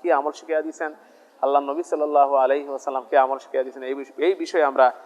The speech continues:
এ, সামান্য আলোচনা আমরা কোট করেছি, আপনাদের সামনে আমরা এগুলো উল্লেখ করবো ইনশাআল্লাহ। সবাই আপনারা আমাদের ভিডিওটি শেয়ার এবং লাইক করবেন এবং সকলকে দেখার সুযোগ করে দিবেন। আপনার এক শেয়ার এবং লাইকের কারণে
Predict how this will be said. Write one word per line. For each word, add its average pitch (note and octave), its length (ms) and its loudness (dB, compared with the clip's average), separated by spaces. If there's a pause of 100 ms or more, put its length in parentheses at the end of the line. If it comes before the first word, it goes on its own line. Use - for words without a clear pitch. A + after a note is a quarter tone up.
(280)
এ, C3 260 -2
সামান্য F#3 380 -4
আলোচনা D#3 420 2
আমরা C#3+ 220 0
কোট D#3+ 240 -8
করেছি, D#3+ 360 -6
আপনাদের C3+ 300 -8
সামনে C3+ 280 -6
আমরা C3+ 200 -2
এগুলো C3+ 220 -2
উল্লেখ C3+ 240 -8
করবো C#3+ 200 -8
ইনশাআল্লাহ। D3 480 -4 (240)
সবাই F#3 340 8
আপনারা D3 420 4
আমাদের C3+ 380 -2
ভিডিওটি C3 340 -12
শেয়ার C3+ 300 2
এবং C3 240 -4
লাইক B2+ 220 -2
করবেন C3+ 300 -6
এবং B2+ 180 -14
সকলকে C#3+ 420 -4
দেখার C3 260 -4
সুযোগ - 280 -16
করে D3 180 -4
দিবেন। C3+ 320 -8
আপনার C3+ 420 -4
এক C3+ 160 -8
শেয়ার C3+ 320 -2
এবং C3 220 -8
লাইকের B2+ 320 -8
কারণে C3+ 400 -6